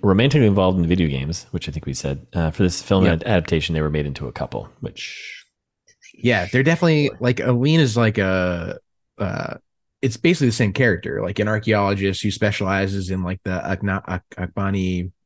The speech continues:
Speaker 1: Yeah.
Speaker 2: uh, Akbani, whatever it was, uh,
Speaker 1: Akbani.
Speaker 2: like, people, yada, yada. And, like, they get dropped on an, on an island, basically, in
Speaker 1: Yeah.
Speaker 2: the game. Uh, th-, they don't know each other. They're, like,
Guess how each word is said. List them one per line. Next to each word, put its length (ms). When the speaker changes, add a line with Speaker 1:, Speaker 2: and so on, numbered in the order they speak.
Speaker 1:
Yeah. 260
Speaker 2:
uh, 140
Akbani, 420
whatever 300
it 40
was, 360
uh, 380
Speaker 1:
Akbani. 260
Speaker 2:
like, 240
people, 480
yada, 300
yada. 240
And, 120
like, 200
they 100
get 140
dropped 320
on 120
an, 500
on 140
an 80
island, 580
basically, 680
in 100
Speaker 1:
Yeah. 100
Speaker 2:
the 80
game. 360
Uh, 300
th-, 340
they 140
don't 160
know 160
each 120
other. 140
They're, 140
like, 100